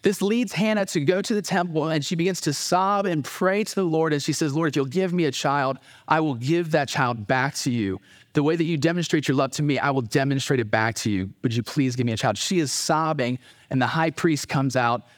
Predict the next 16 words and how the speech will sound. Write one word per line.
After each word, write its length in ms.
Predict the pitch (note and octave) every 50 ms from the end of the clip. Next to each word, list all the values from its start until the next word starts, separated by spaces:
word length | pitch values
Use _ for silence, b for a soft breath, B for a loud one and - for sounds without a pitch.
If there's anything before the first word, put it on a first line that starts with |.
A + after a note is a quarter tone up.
| b b
to 140 | - - -
ask 300 | - A#2 B2+ B2+ - -
her 80 | C3+ A2
what's 220 | G#2+ A2+ A2+ -
going 300 | - A2+ G#2+ G#2+ G#2 F#2+
on. 260 | F#2+ F2+ E2+ E2 F#2+ - _ _ _ _ b b b b -
So 180 | - - C#3+
Hannah, 420 | C3+ C#3+ F3+ F3+ F3+ F3 D#3+ C3 -
uh, 200 | - A#2+ C3 A#2+
responds 540 | C3+ D3 - - - F#3 F#3 F#3 F#3+ F#3+ -
to 200 | - D3+ - -
Eli, 280 | E3 D#3+ E3 D#3+ D3+ D#3+
who's 160 | D#3+ C#3 C3
the 80 | C#3 B2
high 240 | D#3 D#3 D3+ D3+
priest, 500 | C3 - - E3+ E3 D3+ D3+ D3+ - -